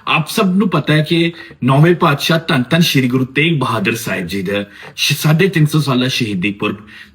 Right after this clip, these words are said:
ਅਸੀਂ ਬੜਾ ਸ਼-, ਅਸੀਂ ਬੜੀ ਸ਼ਰਧਾ, ਸਤਿਕਾਰ ਤੇ ਮਰਿਆਦਾ ਨਾਲ ਸ਼੍ਰੀ ਅਨੰਦਪੁਰ ਸਾਹਿਬ ਵਿਖੇ ਅਸੀਂ ਮਨਾ ਰਹੇ ਹਾਂ। ਇਸੇ ਉਪਰਾਲੇ ਦੇ ਵਿੱਚ ਜ਼ਿਲ੍ਹਾ ਪ੍ਰਸ਼ਾਸਨ ਰੂਪਨਗਰ ਵੱਲੋਂ ਇੱਕ ਹੋਰ ਕੋਸ਼ਿਸ਼ ਕੀਤੀ ਗਈ ਹੈ, ਇੱਕ ਵੈੱਬਸਾਈਟ ਤੇ ਇੱਕ ਐਪ ਬਣਾਈ ਗਈ ਹੈ।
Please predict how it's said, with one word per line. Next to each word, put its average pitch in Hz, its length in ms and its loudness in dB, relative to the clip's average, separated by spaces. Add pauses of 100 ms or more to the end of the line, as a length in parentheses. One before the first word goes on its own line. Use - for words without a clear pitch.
(100)
ਅਸੀਂ 190 200 2
ਬੜਾ 165 280 4
ਸ਼-, - 320 -2
ਅਸੀਂ 156 180 0
ਬੜੀ 147 160 4
ਸ਼ਰਧਾ, 135 600 0 (160)
ਸਤਿਕਾਰ 135 560 -2
ਤੇ - 300 -4
ਮਰਿਆਦਾ 113 460 0
ਨਾਲ 110 260 -2 (200)
ਸ਼੍ਰੀ 175 260 2
ਅਨੰਦਪੁਰ 139 300 0
ਸਾਹਿਬ 110 240 -4
ਵਿਖੇ 131 380 -4 (260)
ਅਸੀਂ - 260 -4 (120)
ਮਨਾ 85 240 -10
ਰਹੇ 82 220 -10
ਹਾਂ। 71 80 -14 (640)
ਇਸੇ 190 240 4
ਉਪਰਾਲੇ 165 400 2
ਦੇ 135 140 2
ਵਿੱਚ 113 320 -6 (140)
ਜ਼ਿਲ੍ਹਾ 160 300 2
ਪ੍ਰਸ਼ਾਸਨ 135 500 -4
ਰੂਪਨਗਰ 95 440 -6
ਵੱਲੋਂ 92 340 -6 (220)
ਇੱਕ 135 140 -2
ਹੋਰ 165 280 4
ਕੋਸ਼ਿਸ਼ - 500 -2
ਕੀਤੀ 104 320 -8
ਗਈ 95 200 -6
ਹੈ, 117 120 -8 (340)
ਇੱਕ 180 200 0
ਵੈੱਬਸਾਈਟ 143 520 -2 (160)
ਤੇ 180 180 2
ਇੱਕ 151 180 0
ਐਪ 92 220 -4
ਬਣਾਈ 87 220 -10
ਗਈ 90 280 -12
ਹੈ। 80 140 -12